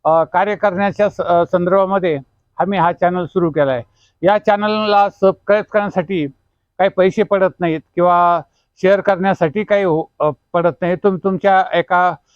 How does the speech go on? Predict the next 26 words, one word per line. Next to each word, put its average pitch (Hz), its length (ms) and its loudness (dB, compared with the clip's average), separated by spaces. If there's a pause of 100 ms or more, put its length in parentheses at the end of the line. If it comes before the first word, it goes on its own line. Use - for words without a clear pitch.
(280)
अ, 160 280 2
शेअरवर 196 540 2
किंवा 170 480 0
सबस्क्राईबवर, 190 640 0 (200)
सबस्क्राईबवर, 190 720 0 (540)
अ, 165 260 2
विविध 208 260 0 (100)
प्रकारचं 202 480 0 (120)
चॅनलला 190 480 0 (340)
बळ 185 240 2
मिळत 170 300 2
असतं 135 300 -6 (720)
आणि 190 420 -2
हे 175 160 0
कार्य 190 300 -2
करण्यासाठी 185 600 -2
एक, 185 260 -2
अ, 185 320 2 (380)
चांगल्या 196 280 0
पद्धतीचं 196 800 0 (120)
शाबासकीची 180 640 -2
थापही 185 380 -2
मिळत 165 280 0
असते. 139 300 -4 (500)
तेव्हा 208 320 2 (460)
तुम्ही 196 320 -2